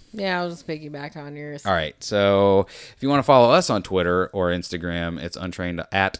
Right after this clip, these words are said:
Speaker 2: Untrained iPod.
Speaker 1: It's what now?
Speaker 2: At Untrained iPod. That's
Speaker 1: A T or the at, the
Speaker 2: the at symbol, Untrained, E Y E P O D.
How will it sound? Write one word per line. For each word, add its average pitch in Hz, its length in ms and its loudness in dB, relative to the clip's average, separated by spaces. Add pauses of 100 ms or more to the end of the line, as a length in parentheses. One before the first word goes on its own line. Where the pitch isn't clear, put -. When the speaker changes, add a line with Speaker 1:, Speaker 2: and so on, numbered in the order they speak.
(120)
Speaker 2:
Untrained 90 420 -4
iPod. 82 760 -2
Speaker 1:
It's 170 140 -10
what 180 200 -6
now? 202 200 -8 (140)
Speaker 2:
At 90 320 0 (100)
Untrained 87 760 -4
iPod. 80 680 -4
That's 95 300 -2
Speaker 1:
A - 20 -8
T 180 260 0
or 151 360 -4
the 147 140 -8
at, 143 280 -12 (120)
the 156 380 -6
Speaker 2:
the 123 140 0
at 147 240 2
symbol, 87 540 -2
Untrained, 87 840 -4
E 123 100 -2
Y 95 300 0
E 80 320 -8 (100)
P 147 220 -4
O 104 140 0
D. 107 400 -6